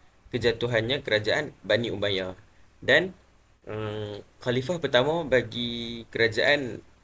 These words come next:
Bani Abbasiyah, uh, dimulakan dengan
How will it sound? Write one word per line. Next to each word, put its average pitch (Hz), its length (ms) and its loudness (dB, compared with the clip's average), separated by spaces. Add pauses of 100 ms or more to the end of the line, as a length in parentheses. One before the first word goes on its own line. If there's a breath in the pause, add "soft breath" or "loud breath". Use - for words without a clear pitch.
(720)
Bani 113 160 2
Abbasiyah, 104 560 0 (1800)
uh, 104 240 -2
dimulakan 113 560 2
dengan 127 220 -4